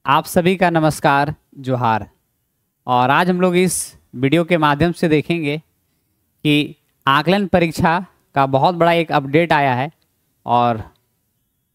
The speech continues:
यहाँ पे देखते हैं क्या अपडेट है, तो आप बने रहें। और यदि आप इस चैनल पे नए हैं तो चैनल को सब्सक्राइब कर लीजिए और बेल आइकन को भी प्रेस कर लीजिए ताकि नए अपडेट के साथ आप बने रहेंगे हमारे साथ।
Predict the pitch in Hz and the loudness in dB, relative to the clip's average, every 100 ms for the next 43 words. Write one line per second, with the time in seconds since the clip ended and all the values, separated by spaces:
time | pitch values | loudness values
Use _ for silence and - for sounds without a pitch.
0 | _ _ - 156 185 196 170 147 208 196 | _ _ -2 0 2 2 0 2 0 0
1 | 170 175 190 175 185 196 220 _ _ _ | 0 0 0 0 0 0 -2 _ _ _
2 | _ 139 135 135 147 170 180 180 208 _ | _ 0 0 2 2 2 2 0 -4 _
3 | _ _ _ _ - _ - 127 127 151 | _ _ _ _ -20 _ -4 0 2 2
4 | 180 214 196 202 - 175 190 190 196 175 | 2 0 0 -2 0 -2 0 0 -2 0
5 | 180 190 196 190 185 165 165 - 180 170 | 2 2 0 0 -2 0 -2 -4 -4 -4
6 | - 156 165 165 170 175 165 175 185 _ | -2 0 0 0 0 0 0 -2 -4 _
7 | _ _ _ - 135 135 135 175 208 - | _ _ _ -2 0 2 2 2 2 0
8 | - 170 190 185 185 190 165 175 - 180 | 0 0 0 0 0 0 0 0 0 0
9 | 170 165 208 - 143 143 170 160 170 190 | 2 2 -2 0 -2 0 -2 0 0 0
10 | 170 151 170 - 170 - 151 - 135 143 | 0 0 -2 0 -2 0 0 0 0 0
11 | 160 175 170 170 180 139 139 160 165 185 | 2 2 0 0 0 2 0 0 -2 -4